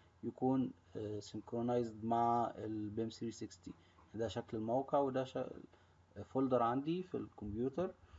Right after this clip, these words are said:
آه، فبالتالي كل الملفات اللي هنا هتكون هنا، و، آه، أي تعديل هيكون، آه، هيتم بين الاتنين.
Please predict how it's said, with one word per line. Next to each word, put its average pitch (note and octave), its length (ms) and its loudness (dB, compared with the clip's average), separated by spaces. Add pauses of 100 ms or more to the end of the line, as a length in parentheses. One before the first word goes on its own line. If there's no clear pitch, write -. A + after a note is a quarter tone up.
(400)
آه، A#2 520 2 (280)
فبالتالي C3+ 460 0
كل C#3 120 0
الملفات C3 400 2
اللي B2 120 2
هنا B2 180 2
هتكون A#2 500 -2
هنا، A#2 300 2
و، A2 340 -2 (400)
آه، G#2 520 -6 (340)
أي B2 140 4
تعديل A#2 640 2
هيكون، A2 580 -4 (140)
آه، G#2+ 260 -10 (100)
هيتم G#2+ 400 -4
بين G#2+ 200 -2
الاتنين. G2 360 -6